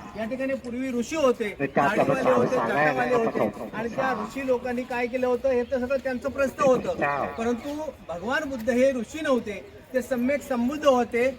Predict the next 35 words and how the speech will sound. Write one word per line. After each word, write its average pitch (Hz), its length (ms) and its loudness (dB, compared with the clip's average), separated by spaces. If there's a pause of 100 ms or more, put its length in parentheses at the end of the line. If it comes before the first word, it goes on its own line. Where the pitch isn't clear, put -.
(200)
त्यांनी 247 240 0
निर्वाण 254 440 2
प्राप्त 285 380 -4
केले 247 260 -4
होते, 233 420 -2
ते 254 420 0
ऋषी 247 300 0
नव्हते, 247 440 2 (240)
तर 233 60 -8
त्यांनी 233 380 -4 (440)
हा 262 160 2
संबोधी 240 480 -2
मार्ग 269 280 2
निर्माण 233 340 -4
केलेला 220 280 -8
होता, 214 260 -10
स्वतःचा 240 480 -10
मार्ग 240 260 -4
निर्माण 226 400 -4
केला 208 240 -8
होता. 202 360 -4 (260)
आणि 190 120 -4
म्हणून 233 260 -2
भगवान 220 340 0
बुद्धांनी 247 380 -2
या 226 100 0
ठिकाणी 233 300 -6
ऋषीपतन, 254 680 -4
अ, 185 460 -8 (120)
ज्या 214 220 2
ऋषीचं 247 380 -2
पतन 302 380 -2
झालं 269 220 2
या 233 80 0
ठिकाणी, 202 340 -10